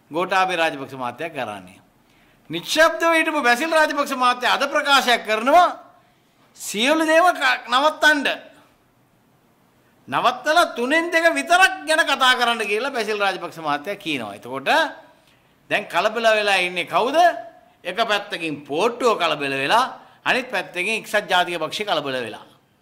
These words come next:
දැන් මේ දෙගොල්ලම කලබල වෙලා තියෙන්නේ කාටද? සමගි ජනබලවේගයේ සජිත් ප්‍රේමදාසට බය වෙලා තියෙනවා. දැන් මේ දෙගොල්ලම කියන්නේ මොකද්ද?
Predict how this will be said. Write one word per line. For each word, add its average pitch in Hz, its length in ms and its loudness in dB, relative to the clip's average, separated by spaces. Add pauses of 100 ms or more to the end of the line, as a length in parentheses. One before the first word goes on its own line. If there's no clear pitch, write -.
(420)
දැන් 254 120 -4
මේ 269 220 0
දෙගොල්ලම 330 440 2
කලබල 311 380 4
වෙලා 254 300 2
තියෙන්නේ 226 300 -6
කාටද? 254 260 0 (880)
සමගි 220 1000 -4
ජනබලවේගයේ 156 880 -4
සජිත් 147 360 -10
ප්‍රේමදාසට 123 680 -8 (440)
බය 139 300 -2
වෙලා 120 280 -8
තියෙනවා. 101 360 -18 (800)
දැන් 262 120 0
මේ 302 300 0
දෙගොල්ලම 392 440 0 (100)
කියන්නේ 339 340 0
මොකද්ද? 233 340 -4